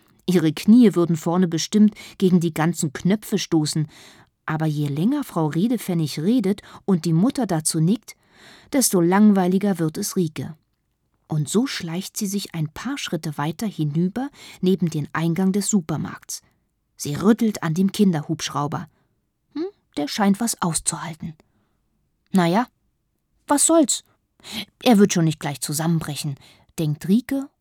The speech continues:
und klettert hinein. Frau Redepfennig redet, ihre Mutter nickt und jemand anderes interessiert das etwas zu große Mädchen in diesem etwas zu kleinen Hubschrauber auch nicht sonderlich. Brrr,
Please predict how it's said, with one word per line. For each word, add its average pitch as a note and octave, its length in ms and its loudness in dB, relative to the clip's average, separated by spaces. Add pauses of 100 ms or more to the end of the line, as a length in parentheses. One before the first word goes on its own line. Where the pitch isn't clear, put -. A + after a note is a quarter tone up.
(120)
und C#4 200 -2
klettert D#3+ 420 -8
hinein. E3 440 0 (840)
Frau C#3 160 -2
Redepfennig D#3+ 640 2
redet, A#3 600 0
ihre D#3 200 -4
Mutter C#3+ 280 -4
nickt G3+ 360 0 (300)
und A3+ 200 2
jemand E3 300 2
anderes F3+ 500 -2
interessiert E3 640 -4
das C#3 240 -6
etwas - 440 -8
zu A3+ 140 -4
große E3+ 400 -2
Mädchen F#3 500 0 (280)
in F3+ 120 0
diesem D#3+ 320 -2
etwas - 500 -6
zu A#3 140 -4
kleinen E3 500 0
Hubschrauber F#3+ 680 -2 (280)
auch E3 240 0
nicht - 220 -6
sonderlich. C#3+ 580 -6 (1000)
Brrr, A3+ 920 -2